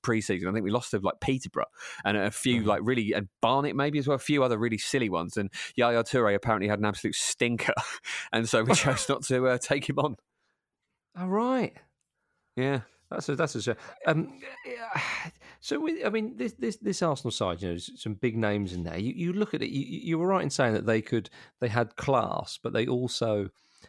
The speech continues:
Speaker 2: had, they had quality, they had class in there, but they could also sort of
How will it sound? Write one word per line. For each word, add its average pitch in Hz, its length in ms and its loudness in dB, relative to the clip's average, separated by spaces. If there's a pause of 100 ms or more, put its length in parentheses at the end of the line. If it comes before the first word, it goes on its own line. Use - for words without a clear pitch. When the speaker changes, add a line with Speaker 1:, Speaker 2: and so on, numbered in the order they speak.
(120)
Speaker 2:
had, 101 220 -2
they 107 120 0
had 85 120 -2
quality, 127 420 0
they 101 100 0
had 95 100 -6
class 104 360 0
in 104 100 -6
there, - 200 -8
but - 80 -12
they 92 100 0
could - 160 -10
also 104 280 -4
sort - 180 -8
of 95 80 -10